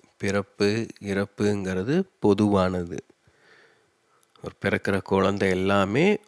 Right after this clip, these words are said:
வளர்ந்து, முதிர்ச்சி அடைஞ்சு இறக்குது. இது எல்லா மனிதர்களுக்கும் பொதுவானது, எல்லா உயிரினங்களுக்கும் பொதுவானது. யாருமே இதுல இருந்து தப்பிக்க முடியாது.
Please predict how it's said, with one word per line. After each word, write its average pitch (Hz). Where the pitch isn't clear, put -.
வளர்ந்து, 101
முதிர்ச்சி 107
அடைஞ்சு 101
இறக்குது. 107
இது 123
எல்லா 117
மனிதர்களுக்கும் 127
பொதுவானது, 101
எல்லா 98
உயிரினங்களுக்கும் 110
பொதுவானது. 90
யாருமே 101
இதுல 92
இருந்து 104
தப்பிக்க -
முடியாது. 82